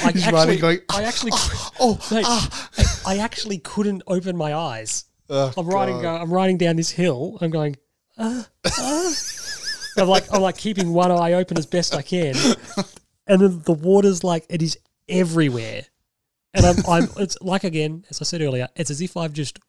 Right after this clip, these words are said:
Speaker 1: walked into a pool.
Speaker 2: <laughs>
Speaker 1: And I remember getting back to the depot and, like, <sighs> one of our team leaders down there, he's a lovely, lovely guy.
Speaker 2: Yeah.
Speaker 1: But at the same time,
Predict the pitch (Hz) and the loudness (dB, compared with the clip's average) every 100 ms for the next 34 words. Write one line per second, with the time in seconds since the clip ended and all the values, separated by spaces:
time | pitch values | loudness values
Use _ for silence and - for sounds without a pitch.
0 | _ 135 143 170 - - - 180 160 160 | _ -8 -2 -2 -4 -10 -10 -8 -6 -2
1 | 143 - 165 131 113 - - 165 - - | -2 -2 -4 -4 -4 -4 -2 -4 -4 -10
2 | - - - 185 - - - - - 160 | -12 -16 -6 -6 -4 -6 -4 -8 -6 -8
3 | - - - 392 403 - 190 185 220 214 | -8 -12 -8 -4 -4 0 4 6 6 4
4 | 208 214 185 180 175 156 165 170 139 117 | 0 -2 -4 -4 -4 -2 -2 0 0 0
5 | 151 185 _ _ 170 151 139 127 - _ | -2 -6 _ _ -4 -2 -2 -4 -10 _
6 | _ _ _ - - - _ _ _ _ | _ _ _ -16 -14 -16 _ _ _ _
7 | 147 127 104 123 113 110 107 104 101 107 | -4 -4 -4 -6 -4 -6 -6 -8 -8 -8
8 | 123 120 131 117 110 110 107 104 101 101 | -6 -4 -4 -4 -6 -6 -8 -8 -8 -10
9 | - _ 107 78 - 127 135 - 151 131 | -14 _ -20 -20 -10 -8 -6 -2 -2 0
10 | 135 123 120 110 | 0 -2 -2 -6